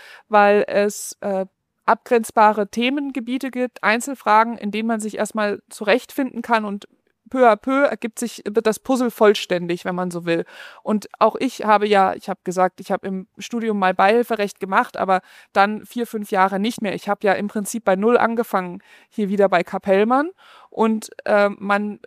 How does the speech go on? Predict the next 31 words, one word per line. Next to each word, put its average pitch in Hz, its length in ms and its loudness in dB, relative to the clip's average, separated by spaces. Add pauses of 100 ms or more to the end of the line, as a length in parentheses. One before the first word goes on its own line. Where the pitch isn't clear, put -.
(140)
kann 226 440 0
eben, 240 560 -2
äh, 208 440 2
einfach 214 360 -2
durch - 320 -8
die - 140 -8
Arbeit 247 440 4
mit 233 160 -6
dem 214 140 -4
Rechtsgebiet 214 640 -4 (260)
da 202 160 6
sehr 208 260 4
schnell 214 380 -2
auch, 196 360 0
äh, - 60 -4
eine 196 560 -4
schöne 208 280 -4
Flughöhe 180 560 -2 (380)
erlangen. 202 540 0 (220)
Und, 208 400 0
äh, 214 80 -6
gerade 208 400 2
weil 214 160 6
das 262 180 0
so - 140 -6
ein 196 160 -2
Nischengebiet 233 720 -4
ist, - 300 -2
immer 233 260 2
noch, 240 360 2 (300)
erfreulicherweise, 214 1040 2